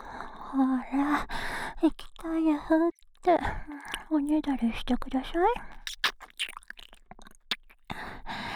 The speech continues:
液体ですって何回も言ってください。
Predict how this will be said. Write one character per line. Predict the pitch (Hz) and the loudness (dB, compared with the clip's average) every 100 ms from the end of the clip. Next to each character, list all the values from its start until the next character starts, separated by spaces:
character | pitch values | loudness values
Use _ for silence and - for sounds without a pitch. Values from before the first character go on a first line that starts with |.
| - - | -6 -8
液 | - - - | -8 -12 -4
体 | 277 277 | -2 -2
で | - - | -4 -6
す | - | 2
っ | 311 330 - | 4 2 -4
て | - 269 - - 370 | -4 -4 -2 -2 2
何 | 359 349 | 4 2
回 | - 320 226 | 0 2 2
も | 214 | 0
言 | 214 | -6
っ | |
て | - 277 | -6 -4
く | 294 | 0
だ | 302 | -2
さ | - 339 | 0 0
い。 | 403 | 0